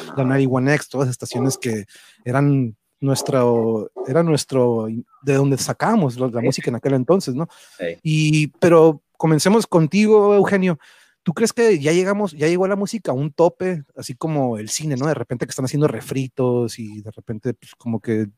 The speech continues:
Speaker 2: ya mucha computadora, ahorita nos mencionaste lo digital, ¿no?
Speaker 1: Ujú.
Speaker 2: ¿Cómo ves que, tú crees que la música ya está en un punto en de que se está regresando a cosas de antes o, o que se están yendo a la fácil? ¿Cómo, cómo ves tú que t-, esta,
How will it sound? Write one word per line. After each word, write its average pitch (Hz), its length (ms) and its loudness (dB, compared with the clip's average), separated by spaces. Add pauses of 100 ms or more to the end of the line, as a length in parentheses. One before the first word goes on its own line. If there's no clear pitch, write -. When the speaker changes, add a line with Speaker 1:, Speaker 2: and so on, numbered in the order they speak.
(120)
Speaker 2:
ya 131 160 2
mucha 135 300 4
computadora, 127 720 4
ahorita 127 240 4
nos 127 180 0
mencionaste 117 400 -4
lo 135 80 0
digital, 123 500 -2
¿no? 143 100 -4 (520)
Speaker 1:
Ujú. 131 80 -12
Speaker 2:
¿Cómo 190 200 4
ves 202 160 4
que, 180 220 2
tú 151 180 -4
crees 190 140 -2
que - 80 -6
la 202 80 0
música 147 380 0
ya 127 240 0
está 160 180 -2
en 160 180 -2
un 156 140 -4
punto 160 280 -2
en 160 100 0
de 135 100 0
que 120 140 -6
se - 100 -12
está - 180 -4
regresando 135 520 -2
a - 40 0
cosas 147 360 -4
de 123 80 -4
antes 160 720 -4
o, 117 540 4 (1080)
o 127 260 4
que - 100 -6
se - 100 0
están 135 180 -2
yendo 151 180 2
a - 40 4
la 113 80 0
fácil? 123 480 -6
¿Cómo, 135 260 -6
cómo 151 220 -4
ves 156 160 -4
tú 160 160 -6
que 139 280 0
t-, - 180 -10
esta, 131 460 -2